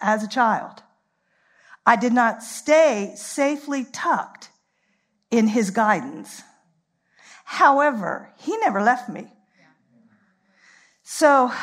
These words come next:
um, so I'm, t-, I'm sharing about this and how gracious he, he is and how loving he is. And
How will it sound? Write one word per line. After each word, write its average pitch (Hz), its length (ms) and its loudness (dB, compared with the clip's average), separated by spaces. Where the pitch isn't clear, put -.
um, 226 440 2
so 269 160 -2
I'm, 285 120 0
t-, 294 140 -8
I'm 269 200 0
sharing 262 320 -2
about 226 280 0
this 247 260 -2
and 214 220 -4
how 247 460 2
gracious 254 560 -2
he, 202 220 -2
he 208 240 -2
is 196 120 -2
and 208 120 -2
how 202 140 -2
loving 247 440 2
he 233 160 0
is. 196 240 -2
And 233 380 0